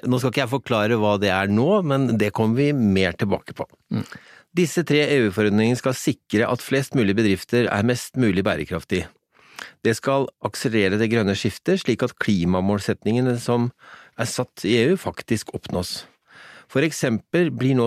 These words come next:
Speaker 1: styrene forpliktet til å rapportere på dette,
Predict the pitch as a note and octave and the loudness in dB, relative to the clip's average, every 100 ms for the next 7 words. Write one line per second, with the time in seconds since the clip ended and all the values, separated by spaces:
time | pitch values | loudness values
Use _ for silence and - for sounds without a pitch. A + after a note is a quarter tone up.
0 | A#2+ - - D#3 C#3 G2+ F2+ A2+ C3+ C3 | -2 -8 -8 -6 0 2 2 2 0 -4
1 | - F#2 - - A2 A2 G#2 - A2+ - | -4 -6 -4 -6 -2 0 -2 -2 -6 -2
2 | E2 D#2 - G#2 E2+ F#2 | -2 -2 -2 -2 -2 -4